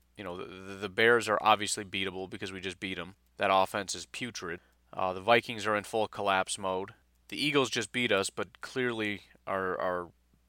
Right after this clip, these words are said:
beatable because they've lost to not great teams. Cowboys, we don't know yet.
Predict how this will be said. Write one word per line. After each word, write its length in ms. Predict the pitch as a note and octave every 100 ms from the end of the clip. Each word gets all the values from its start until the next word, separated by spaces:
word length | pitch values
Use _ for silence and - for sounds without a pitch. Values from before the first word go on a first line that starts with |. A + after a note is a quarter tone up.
| E2 F#2
beatable 460 | A#2+ A2 F2 F#2+
because 220 | G#2 G#2 F#2
they've 120 | F#2
lost 340 | F#2+ G2 -
to 120 | G2
not 240 | F#2 F2+ -
great 300 | G2+ F2+ -
teams. 440 | A2 G2+ F2 - - _ _ -
Cowboys, 420 | A#2 B2+ C3 B2
we 80 | B2
don't 180 | B2 A2+
know 140 | A2+
yet. 260 | A#2 A2